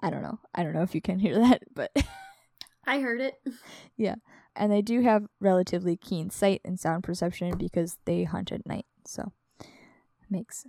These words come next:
Speaker 1: sense. Yeah. And then, so we talked about their manes that, like, go all the way down their backs.
Speaker 2: Mm-hmm.
Speaker 1: Um, so when they're frightened, the hair, that mane will just stick, like, straight up, and it will go as high as it can go.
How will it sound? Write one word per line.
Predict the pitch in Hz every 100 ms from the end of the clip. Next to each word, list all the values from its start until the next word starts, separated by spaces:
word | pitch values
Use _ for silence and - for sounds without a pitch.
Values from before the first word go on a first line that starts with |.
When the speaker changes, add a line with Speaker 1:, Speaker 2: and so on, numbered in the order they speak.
| _
Speaker 1:
sense. | - - 196 185 240 - - - - - - _ -
Yeah. | 208 240 _ _ - -
And | 220 226
then, | 226 226 - _ _ 233
so | 226
we | 233
talked | 247 226
about | 247 240
their | 214
manes | 185 165 170 240 269
that, | 202 -
like, | 175 -
go | 180 -
all | 165 170
the |
way | 190 185
down | 180 175
their | 170
backs. | 165 151 277 - - -
Speaker 2:
Mm-hmm. | 247 262 240 226
Speaker 1:
Um, | 214 196 185 180 190 _ _
so | - 226 214
when | 214
they're | 214 202
frightened, | - 185 185 311 339 339 _ _ 233
the | 214 208 196 -
hair, | 214 208 208 247 262 _ _ _ -
that | 202 196 180
mane | 196 185 180 214
will | 247 208
just | 190 185 -
stick, | - - -
like, | 185
straight | - - - 196 170
up, | 104 - - -
and | 180
it | 185 -
will | 202
go | 190 180 180
as | 190
high | - 180
as | 185 190
it | 180
can | 214 185
go. | 175 220